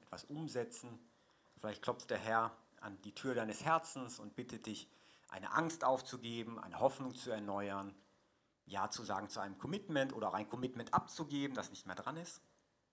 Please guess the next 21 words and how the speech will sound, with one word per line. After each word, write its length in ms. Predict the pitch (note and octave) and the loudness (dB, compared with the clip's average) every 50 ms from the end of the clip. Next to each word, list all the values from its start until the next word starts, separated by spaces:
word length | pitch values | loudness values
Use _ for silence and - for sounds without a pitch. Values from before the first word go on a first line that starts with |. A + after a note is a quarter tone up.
| _ _ _ _ _ _ _ _ _ _ _ _ _ _ _ _ _ _ _ _ _ | _ _ _ _ _ _ _ _ _ _ _ _ _ _ _ _ _ _ _ _ _
um 140 | A2+ A2 G#2+ | -10 -6 -4
dann 160 | A2+ A#2 - | -4 -4 -4
zu 100 | - A#2 | -8 -2
sagen, 300 | G#2+ A2+ G#2+ G#2+ A2+ - - | 4 4 4 4 4 -2 -10
„So 220 | A2 G#2+ A#2 B2+ | -10 -4 -4 -4
folge 360 | B2+ - - - A2+ A2 G#2+ G#2+ | -4 -4 -2 0 0 0 0 -4
ich 140 | G2 - - | -6 -8 -8
Jesus 320 | G2 G2 F#2 F#2+ F2+ - | -8 -8 -8 -10 -10 -8
nach, 300 | G2 G2 G#2 A#2 B2+ - | -4 0 0 0 -2 -2
so 160 | - - A2+ | -6 -6 -6
sage 360 | G#2+ F#2 G2+ G2 G#2 A2 G#2+ G#2+ | -4 0 2 2 2 2 2 -2
ich 220 | F#2+ F#2+ - - | -8 -10 -10 -4
Ja, 360 | F#2 F2 F#2 G#2+ B2 C3 C3 - | -2 0 2 2 0 0 -4 -8
so 260 | - - A2+ G#2 - | -10 -8 -8 -2 2
wachse 420 | A#2+ C3 - - - - - - F#2+ | 2 2 2 0 -6 -8 -8 -8 -8
ich 360 | F2+ F#2 F2+ - - - - _ _ _ _ _ _ _ _ _ _ _ _ _ _ _ _ _ _ _ _ _ _ - | -10 -10 -10 -10 -12 -12 -16 _ _ _ _ _ _ _ _ _ _ _ _ _ _ _ _ _ _ _ _ _ _ -12
mit 220 | A#2 A#2+ B2 A#2+ | -12 -10 -10 -4
Maria 580 | B2 A2+ G#2 F#2 G#2 G#2 G#2 G2+ G#2 G#2 G2 - - - - _ _ _ _ - | 0 0 0 0 -2 -4 -2 0 0 0 -2 -4 -10 -18 -20 _ _ _ _ -14
auf 280 | - F#2 F#2 - - - | -10 -8 -8 -8 -8 -12
Jesus 400 | - F2+ F2 F2 F2 E2+ - - | -12 -12 -12 -10 -10 -10 -10 -10
hin.“ 240 | - - - - | -10 -12 -14 -18